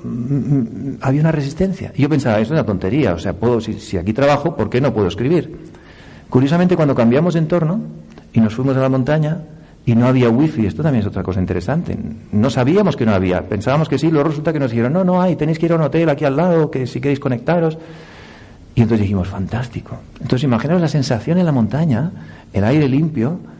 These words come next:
sin conexión, la sensación era curiosa porque no estamos acostumbrados, aquí estamos enredados en redes. <laughs> Allí estaba todo muy limpio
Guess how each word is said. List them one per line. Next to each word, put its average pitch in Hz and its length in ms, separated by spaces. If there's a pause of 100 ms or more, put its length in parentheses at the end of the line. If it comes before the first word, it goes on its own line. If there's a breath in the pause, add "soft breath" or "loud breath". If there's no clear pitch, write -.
(340 loud breath)
sin - 280
conexión, 139 720 (320)
la 113 140
sensación 123 500
era 190 160
curiosa 143 500
porque 113 280
no 233 100
estamos 196 260
acostumbrados, 110 640
aquí 110 140
estamos 156 440 (520 loud breath)
enredados 113 680
en 104 160
redes. 113 440
<laughs> - 1300
Allí 113 160
estaba 170 240
todo 147 200
muy 123 120
limpio 143 480